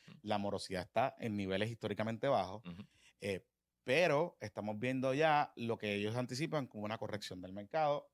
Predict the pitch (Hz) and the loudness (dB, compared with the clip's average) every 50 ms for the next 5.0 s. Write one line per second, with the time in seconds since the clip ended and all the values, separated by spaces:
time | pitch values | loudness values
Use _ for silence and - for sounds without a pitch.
0 | _ - 135 127 120 117 117 117 113 110 107 104 101 117 123 127 117 113 98 - | _ -2 0 0 0 0 0 0 0 0 0 2 2 4 4 4 2 0 -4 -6
1 | 95 90 98 - 131 131 120 98 92 90 92 - - 76 64 - - - _ _ | -6 -6 -2 0 0 0 2 0 -2 -4 -4 -6 -6 -6 -6 -8 -10 -12 _ _
2 | _ _ - - - - - - - - 113 - - 165 160 160 180 185 180 190 | _ _ -20 -20 -18 -16 -14 -8 -4 -4 -2 2 4 4 4 4 4 4 4 4
3 | 190 185 185 185 160 170 160 151 165 170 - 156 147 127 - 120 117 117 110 113 | 2 2 0 -2 0 -4 -2 -2 -4 -6 -6 -8 -10 -10 -8 -6 -6 -4 -2 0
4 | 104 110 113 - 131 135 143 147 - - 147 156 151 151 147 147 123 113 113 - | 0 0 -2 -2 -2 0 0 0 0 0 -2 -2 0 0 4 4 4 4 2 -4